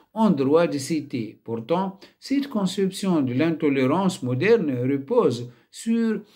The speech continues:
des contradictions, voire des paradoxes qui ne vont pas sans poser problème. En effet, ainsi que l'a montré Léo-Strauss,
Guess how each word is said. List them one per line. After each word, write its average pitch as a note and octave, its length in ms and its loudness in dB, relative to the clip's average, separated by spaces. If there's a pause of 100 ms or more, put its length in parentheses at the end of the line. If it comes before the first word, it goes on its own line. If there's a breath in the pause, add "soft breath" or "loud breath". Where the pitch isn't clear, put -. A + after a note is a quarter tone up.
(180 loud breath)
des D3+ 220 0
contradictions, D3 920 0
voire C#3 400 2
des B2 160 -4
paradoxes C3 640 -2
qui C3+ 180 -8
ne B2+ 140 2
vont C3 360 2
pas E3+ 440 0 (280 loud breath)
sans G#3+ 280 0
poser E3+ 380 0
problème. C#3+ 720 4
En B2+ 160 -2
effet, G#3 560 -2
ainsi C#3 520 -4
que E3 100 -4
l'a C#3 200 0
montré C#3 520 0
Léo-Strauss, C3+ 1120 0